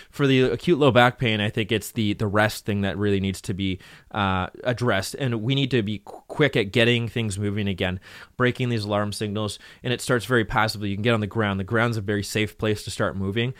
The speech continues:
doing some hip mobility work, doing some rocking, um, doing some basic stuff on the ground,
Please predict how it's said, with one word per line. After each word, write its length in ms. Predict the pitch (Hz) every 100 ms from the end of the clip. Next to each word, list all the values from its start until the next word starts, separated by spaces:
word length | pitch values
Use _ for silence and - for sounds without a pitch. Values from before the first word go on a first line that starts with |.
| - - -
doing 240 | 123 117 120
some 180 | 117
hip 240 | 95 117 -
mobility 500 | 113 98 104 104 101
work, 300 | 98 101 - 104
doing 220 | 110 104
some 200 | - 101
rocking, 600 | 95 98 101 110 95 98 - -
um, 360 | 101 95 92
doing 260 | 104 120 120
some 160 | 123 101
basic 400 | 107 107 104 -
stuff 260 | 110 104
on 120 | 117
the 80 | 107
ground, 420 | 95 98 98 95